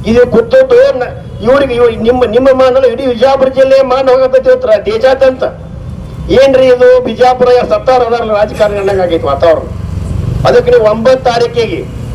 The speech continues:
ಮುಖ್ಯಮಂತ್ರಿಗಳು ಬಂದು ಮಾತು ಕೊಟ್ಟು ಈ ಹೋರಾಟವನ್ನು ಮುಗಿಸದೇ ಹೋದ್ರ ನೀವು ಹತ್ತನೇ ತಾರೀಕಿಂದ ವೇದಿಕೆ ಮೇಲೆ ಬಂದು ಸ್ಟ್ರೈಕ್ ಕೊಂಡಿರ್ಬೇಕು.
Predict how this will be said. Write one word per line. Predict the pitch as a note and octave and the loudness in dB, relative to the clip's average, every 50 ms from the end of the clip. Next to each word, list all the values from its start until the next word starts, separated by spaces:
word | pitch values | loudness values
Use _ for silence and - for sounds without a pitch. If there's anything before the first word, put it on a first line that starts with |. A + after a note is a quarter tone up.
| - - - | -2 0 0
ಮುಖ್ಯಮಂತ್ರಿಗಳು | A#3+ A#3+ - C4 B3+ B3 B3 B3 B3 - B3 A#3+ B3 B3 B3 | 0 2 2 2 2 4 2 2 2 2 0 2 2 2 2
ಬಂದು | A3+ A#3+ A#3 A#3+ A#3 | 0 -2 -4 -4 -4
ಮಾತು | A3+ - A3 A#3+ B3+ B3+ - | -4 -2 -2 -2 -2 -2 0
ಕೊಟ್ಟು | - - A#4 - - - - | 0 0 0 2 2 2 2
ಈ | - | 2
ಹೋರಾಟವನ್ನು | A#4 G3 G3+ G#4+ - A#3 B3 - A#3+ A#3+ A3+ | 2 0 0 0 0 0 0 0 0 0 0
ಮುಗಿಸದೇ | G#3 A3 A#3+ A#3+ - - C#4 C4+ B3+ A#3+ | 0 2 2 2 2 2 2 4 2 2
ಹೋದ್ರ | A#3 G3 F3 - - - - - - - - - - - - - E3+ | 0 -2 -4 -6 -6 -10 -12 -16 -16 -14 -12 -12 -10 -10 -8 -2 0
ನೀವು | G3+ A3 A3 | 2 2 2
ಹತ್ತನೇ | F3+ F3+ F#3 F3+ - G#3 A3+ A#3 A#3+ | 2 0 0 -2 -2 0 2 2 2
ತಾರೀಕಿಂದ | A#3+ A#3+ A#3+ A3 A3 A3+ A#3 A#3 - A3+ A3+ A3+ A3+ A3 A3 | 2 2 0 2 2 0 0 -2 -2 -2 -2 0 0 0 0
ವೇದಿಕೆ | G3+ F#3+ G3 G3+ G3+ G#3+ - - A3 | 2 0 0 -2 -2 -4 -4 -2 0
ಮೇಲೆ | A3 A3+ A3 G#3+ G#3+ | 2 2 2 2 2
ಬಂದು | G#3+ G#3+ G#3+ G#3 | 0 0 0 -2
ಸ್ಟ್ರೈಕ್ | - - G3+ G3+ G#3 G3 | -2 -2 -2 -2 -2 0
ಕೊಂಡಿರ್ಬೇಕು. | - G3+ F#3+ F3+ E3+ D#3+ - - - - | 0 0 0 0 -2 -4 -4 -8 -10 -12